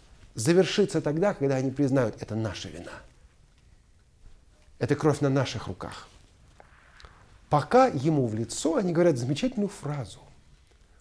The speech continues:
«А одного не стало». Вот как-то, понимаете, не сложилось. Я, <clears throat> как пример, который я очень люблю приводить. Человек приходит в мастерскую, телефон ещё нет. Говорит: «У меня телефон на столе лежал, потом упал и сломался».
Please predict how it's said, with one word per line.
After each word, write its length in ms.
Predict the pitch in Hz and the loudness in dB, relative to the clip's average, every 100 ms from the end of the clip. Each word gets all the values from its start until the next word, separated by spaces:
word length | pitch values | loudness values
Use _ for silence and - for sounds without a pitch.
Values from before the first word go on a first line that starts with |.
| _ | _
«А 160 | - 120 | -8 -6
одного 380 | 123 135 147 156 | -2 -2 0 0
не 120 | 139 | 0
стало». 380 | - - 107 117 | -6 -12 -14 -12
Вот 120 | 160 | -10
как-то, 280 | 196 - 160 - - | -8 -6 -8 -10 -8
понимаете, 320 | 190 226 196 | -2 -2 0
не 160 | 151 165 | 0 0
сложилось. 840 | - 160 147 143 139 98 - - - _ _ _ _ _ - - - - _ - | -4 -6 -4 -2 -2 -4 -10 -14 -16 _ _ _ _ _ -20 -20 -20 -20 _ -6
Я, 100 | 123 | -6
<clears throat> 100 | - 190 139 | -2 0 0
как 160 | 110 - - - | -2 -6 -12 -2
пример, 340 | 131 147 170 | 2 6 6
который 300 | - 117 117 | 4 0 0
я 80 | 107 | 0
очень 200 | 104 117 | 0 -2
люблю 220 | 113 117 | -2 -2
приводить. 560 | - 117 151 233 285 - - - _ - - _ - _ - | -2 -2 -2 0 0 -2 -18 -20 _ -20 -20 _ -20 _ -14
Человек 240 | - 139 - | -4 -4 -4
приходит 360 | 135 143 107 | -2 0 0
в 40 | 104 | -2
мастерскую, 460 | 98 107 - 165 | -6 -8 -2 -2
телефон 380 | - 110 - 107 | 0 -2 -2 -4
ещё 180 | 92 101 | -4 -6
нет. 140 | 98 | -6
Говорит: 200 | 110 123 - - - - | -6 -10 -12 -20 -14 0
«У 80 | |
меня 160 | 147 160 | 4 4
телефон 460 | 156 151 147 156 127 | 4 -2 2 2 2
на 80 | |
столе 320 | 117 - 135 120 | -2 0 0 2
лежал, 380 | 127 143 202 | 0 0 0
потом 320 | - 110 120 123 | -2 -4 -2 -2
упал 380 | 127 165 185 | 0 2 2
и 60 | 156 | 0
сломался». 640 | - 120 120 90 - - | -6 -6 -6 -8 -12 -14